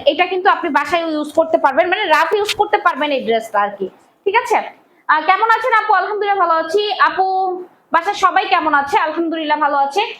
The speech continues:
আহ, মাশাআল্লাহ, খুব কিউট লাগছে, thank you। কেমন আছেন আপু? ভালো আছি। টুম্পামণি কেমন আছে? জি, সবাই অনেক বেশি ভালো আছে। আহ, আপনাদের দোয়ায় আমরা সবাই আলহামদুলিল্লাহ সুস্থ আছি, ভালো আছি।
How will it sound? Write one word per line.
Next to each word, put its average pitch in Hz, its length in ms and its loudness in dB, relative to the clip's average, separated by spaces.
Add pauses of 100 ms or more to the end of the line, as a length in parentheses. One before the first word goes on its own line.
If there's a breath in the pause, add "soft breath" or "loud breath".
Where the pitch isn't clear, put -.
(460 loud breath)
আহ, 285 320 0
মাশাআল্লাহ, 392 520 0 (100)
খুব 453 220 0
কিউট 381 240 0
লাগছে, 277 320 0
thank 330 480 -2
you। 381 260 0
কেমন 330 220 2
আছেন 330 260 0
আপু? 330 160 0
ভালো 302 240 0
আছি। 339 320 0
টুম্পামণি 381 500 -2
কেমন 294 320 -2
আছে? 262 280 -2 (180)
জি, 247 200 -4
সবাই 311 480 0
অনেক 320 340 -2
বেশি 330 180 -4
ভালো 285 240 2
আছে। 269 240 -2 (760 loud breath)
আহ, 285 380 2
আপনাদের 381 380 -2
দোয়ায় 339 280 2
আমরা 311 280 -2
সবাই 339 380 0
আলহামদুলিল্লাহ 349 720 -2
সুস্থ 359 320 -2
আছি, 330 260 2
ভালো 320 280 0
আছি। 233 360 -2